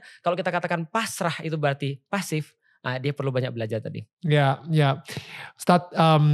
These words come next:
Speaker 2: jujur gua banyak belajar banget dari lo. Like, really, today it's, uh, it's such a enlightening ya
Speaker 1: Wow.
Speaker 2: buat gue ya. I, I, I love it. Uh, bener-bener kayak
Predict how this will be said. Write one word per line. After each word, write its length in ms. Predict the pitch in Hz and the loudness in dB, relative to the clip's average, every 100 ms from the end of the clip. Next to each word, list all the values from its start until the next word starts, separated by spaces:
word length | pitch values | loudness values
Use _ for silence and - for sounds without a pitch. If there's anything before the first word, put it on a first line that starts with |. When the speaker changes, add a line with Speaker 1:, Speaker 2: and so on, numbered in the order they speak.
| 147 160 - | 4 2 -2
Speaker 2:
jujur 320 | 143 143 175 | 4 6 8
gua 380 | 165 123 156 160 | 6 4 6 8
banyak 400 | 175 143 139 135 131 | 8 6 4 2 0
belajar 480 | 139 151 135 135 139 | 0 2 4 4 4
banget 220 | 143 143 | 4 4
dari 140 | 131 | 4
lo. 140 | 127 147 - | 2 0 -2
Like, 380 | - 143 143 131 | 0 2 2 0
really, 400 | 156 165 151 131 147 - | 4 6 6 2 0 2
today 500 | 165 165 175 175 165 | 6 8 8 8 6
it's, 400 | 156 143 - 170 | 4 2 2 2
uh, 480 | 143 139 139 139 139 | 4 6 4 4 2
it's 260 | 160 147 - | 0 0 0
such 400 | - 175 160 165 | 2 2 2 2
a 240 | 139 139 135 - - - - - - | 2 2 0 -10 -16 -18 -20 -20 -18
enlightening 640 | - 180 170 165 165 147 120 | 0 2 4 4 2 2 2
ya 100 | 120 | 2
Speaker 1:
Wow. 140 | 123 | 6
Speaker 2:
buat 140 | 131 135 | 6 6
gue 160 | 139 127 | 4 4
ya. 120 | 131 | 2
I, 180 | 143 151 | 2 4
I, 200 | 147 151 147 | 4 4 2
I 100 | 147 | 4
love 240 | 143 147 139 | 4 4 4
it. 160 | 127 | 2
Uh, 240 | 165 165 156 | 4 8 8
bener-bener 460 | 143 151 151 180 | 8 8 8 6
kayak 340 | 160 147 139 | 6 6 6